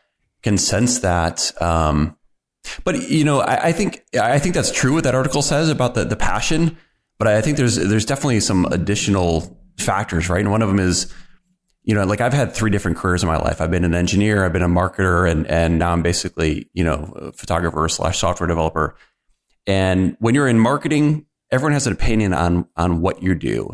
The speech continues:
And when you're a photographer, everyone has an opinion on what you do. When you're an engineer, it's kinda like the plumber scenario where people kinda say, "Eh, why don't you do it?" You know? <laughs> And I think we all have cameras and we all edit photos. And so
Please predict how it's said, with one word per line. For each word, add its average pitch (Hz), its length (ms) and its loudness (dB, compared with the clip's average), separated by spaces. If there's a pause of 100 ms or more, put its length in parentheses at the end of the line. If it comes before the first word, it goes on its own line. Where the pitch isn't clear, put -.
And 92 180 0
when 95 100 2
you're 101 280 2
a - 40 -6
photographer, 107 440 -2
everyone 107 140 0
has 95 100 -2
an 90 80 -2
opinion 98 340 2
on 85 80 0
what 65 120 -2
you 69 100 0
do. 90 140 2
When 90 120 0
you're 101 140 2
an 110 60 2
engineer, 110 500 2
it's - 180 -6
kinda 117 220 0
like 107 220 -2
the 87 60 -4
plumber 101 360 0
scenario 80 240 -2
where 80 100 0
people - 240 -2
kinda 95 220 -2
say, 85 360 0 (720)
"Eh, 330 460 2
why 156 180 2
don't 147 100 2
you 127 120 4
do 92 160 2
it?" - 200 -2
You 95 100 0
know? 95 220 0
<laughs> - 360 0 (180)
And 127 220 2
I 196 240 2
think - 320 0 (200)
we - 140 2
all 143 320 0
have 156 280 0
cameras 127 540 2
and 110 60 2
we 98 60 2
all 107 200 2
edit 110 260 0
photos. 98 360 2
And 92 140 0
so 90 420 0